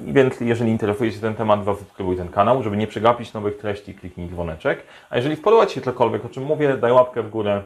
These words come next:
daj lajka, będzie mi bardzo miło. I przechodzimy do naszego tematu manipulacji i tych pięciu tema-, pięciu sytuacji, w których to się dzieje. Ten odcinek będzie trochę inny niż większość odcinków na tym kanale,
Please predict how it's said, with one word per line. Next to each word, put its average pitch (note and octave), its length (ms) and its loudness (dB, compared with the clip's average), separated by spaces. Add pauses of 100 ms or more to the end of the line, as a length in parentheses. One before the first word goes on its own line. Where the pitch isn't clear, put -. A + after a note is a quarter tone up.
daj F#2+ 220 -2
lajka, F#2 340 0
będzie F2 200 -8
mi F2+ 80 -6
bardzo F2 240 -6
miło. F2+ 360 -2 (300)
I F#3+ 80 -8
przechodzimy D3+ 380 -2
do C3 80 0
naszego A#2+ 300 -4
tematu G#2+ 580 -2 (160)
manipulacji G2 840 0
i - 20 -16
tych - 140 -16
pięciu G2+ 300 -8
tema-, F#2+ 400 -2
pięciu G2 600 2
sytuacji, G2 460 2
w - 40 -16
których F2+ 260 -12
to - 80 -14
się F#2 240 -14 (160)
dzieje. F#2 300 -12 (440)
Ten E3 120 4
odcinek F#3 360 0
będzie C#3 200 -2
trochę A#2+ 360 0 (100)
inny F#2+ 400 -2
niż F#2+ 140 -4
większość G#2 320 -4
odcinków G#2 480 -8
na G#2 100 0
tym G2+ 140 -6
kanale, G2 460 -2